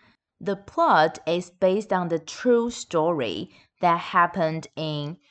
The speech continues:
Galicia, Spain in two thousand ten, so it's a pretty new event. As we heard in the introduction,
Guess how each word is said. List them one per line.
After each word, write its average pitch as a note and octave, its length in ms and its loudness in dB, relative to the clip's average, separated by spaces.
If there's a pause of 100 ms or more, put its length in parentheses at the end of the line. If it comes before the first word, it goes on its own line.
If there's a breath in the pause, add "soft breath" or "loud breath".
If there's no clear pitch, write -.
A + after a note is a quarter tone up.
(440 soft breath)
Galicia, E3 880 0 (100)
Spain D#3+ 680 -4
in D3+ 400 -4
two F#3+ 220 -6
thousand D#3 420 -2
ten, - 400 -8 (300 soft breath)
so F3 400 0
it's F3+ 180 0
a F3+ 80 0
pretty F#3+ 460 -4
new D#3+ 320 -6
event. - 580 -6 (540)
As A3 260 0
we F#3 120 -2
heard A3+ 520 0
in G3 220 -2
the F3 100 -4
introduction, F3+ 960 -2